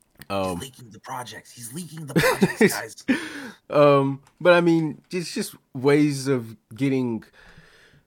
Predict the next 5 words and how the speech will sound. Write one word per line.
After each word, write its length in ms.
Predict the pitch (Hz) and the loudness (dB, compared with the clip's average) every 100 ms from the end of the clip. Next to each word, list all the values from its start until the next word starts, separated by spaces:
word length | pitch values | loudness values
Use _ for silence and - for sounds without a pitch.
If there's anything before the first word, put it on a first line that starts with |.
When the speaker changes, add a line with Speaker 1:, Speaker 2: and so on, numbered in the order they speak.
| _ _ _ _ _ _ _ _ _ - | _ _ _ _ _ _ _ _ _ -2
Speaker 1:
uh, 380 | 127 123 117 113 | 4 4 4 2
more 220 | 120 151 | 4 4
community 420 | 147 147 139 135 131 | 4 2 2 2 0
involvement. 640 | 110 113 120 135 131 - - | 2 2 4 2 -2 -4 -2
Uh, 300 | 110 104 | 0 0